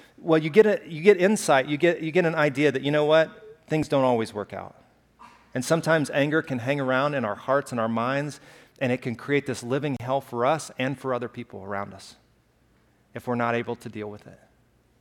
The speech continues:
And so I wish I could tell you that, like, it's all perfect and it's all good, but it's not. And finally, Jesus comes on the scene. And so we follow Jesus, right?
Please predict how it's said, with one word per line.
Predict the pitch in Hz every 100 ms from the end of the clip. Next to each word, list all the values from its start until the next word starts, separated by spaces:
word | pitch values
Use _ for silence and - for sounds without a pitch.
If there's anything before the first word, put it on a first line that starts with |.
| _ _ _ _ _ _ _ -
And | 139
so | 127 156 147
I |
wish | 147 185 175
I | 170
could | 147
tell | - 156
you | 165 170
that, | 131 135
like, | 127 120 - -
it's | -
all | 151 143 151
perfect | - 180 180 202 -
and | 139
it's | 127 -
all | 143 147
good, | 131 147 151 120
but | 127
it's | - -
not. | 107 113 101 - - _ _ _ _ _ _ _ _ -
And | 123 110
finally, | - 170 165 139
Jesus | 104 139 160 131 120
comes | - 110 107
on | 98
the |
scene. | 92 - 95 104
And | 120
so | 131
we | 135
follow | 151 151 120
Jesus, | 107 123 95 92
right? | 110 117